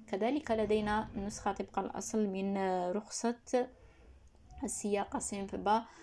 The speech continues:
الوزن الخفيف بالنسبة لمنصب شغل سائق.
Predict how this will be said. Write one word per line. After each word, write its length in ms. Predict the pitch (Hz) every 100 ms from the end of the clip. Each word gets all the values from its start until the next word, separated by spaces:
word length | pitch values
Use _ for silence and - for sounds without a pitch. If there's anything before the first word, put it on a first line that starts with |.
| - - 226
الوزن 320 | 226 214 214
الخفيف 500 | 196 - 190 208 196
بالنسبة 400 | 185 185 - 190 180 175 185 -
لمنصب 400 | 190 196 208 208
شغل 400 | 196 - 214 226 - -
سائق. 500 | - - 185 -